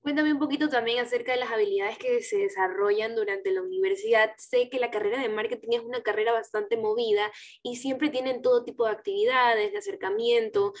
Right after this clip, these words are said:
eh, a la vida profesional antes de graduarse. ¿Tú tuviste la oportunidad de tener algún proyecto específico, algún tipo de vinculación con la comunidad que te permitió conocer cómo era, eh, la vida profesional antes de graduarte, Diego?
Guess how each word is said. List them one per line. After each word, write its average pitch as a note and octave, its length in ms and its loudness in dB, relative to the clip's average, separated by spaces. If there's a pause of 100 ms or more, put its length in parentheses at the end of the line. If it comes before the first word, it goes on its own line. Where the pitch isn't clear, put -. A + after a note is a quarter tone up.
(240)
eh, G3+ 180 4
a - 60 4
la G3 120 2
vida - 200 4
profesional G#3+ 540 0
antes C4+ 380 -2
de A3+ 180 2
graduarse. A3 640 0 (200)
¿Tú - 120 -10
tuviste C#4 320 0
la C#4+ 60 -2
oportunidad G#3 460 -2
de G#3+ 120 0
tener G#4 260 0
algún G#3 240 2
proyecto G4+ 540 2
específico, A#3 920 0
algún G3+ 380 -2
tipo - 280 -4
de G#3 100 2
vinculación G3 600 2
con G#3+ 140 0
la G#3 100 0
comunidad G3+ 520 0 (320)
que A#3 80 4
te A3+ 120 2
permitió A3 480 2
conocer B3+ 640 0
cómo C4 320 2
era, B3+ 380 2 (280)
eh, G3+ 160 0
la G3+ 140 2
vida A3+ 240 2
profesional G#3 640 -4
antes B3 300 0
de B3+ 80 -2
graduarte, B3+ 440 0
Diego? F3+ 300 -2